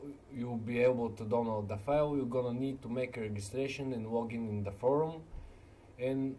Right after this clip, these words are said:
after this, this red thingy is gonna be the mod launcher file. So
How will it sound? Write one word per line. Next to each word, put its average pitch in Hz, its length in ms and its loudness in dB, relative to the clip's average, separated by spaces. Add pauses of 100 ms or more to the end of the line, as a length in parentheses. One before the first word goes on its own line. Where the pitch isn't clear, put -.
after 135 300 0
this, 135 300 -2
this 131 500 -4 (400)
red 113 240 0 (300)
thingy 143 560 4 (1120)
is 113 180 -6
gonna 113 520 0
be 139 420 0 (240)
the 104 80 0
mod 113 260 2
launcher 113 320 -2
file. 95 300 -6 (800)
So 120 320 2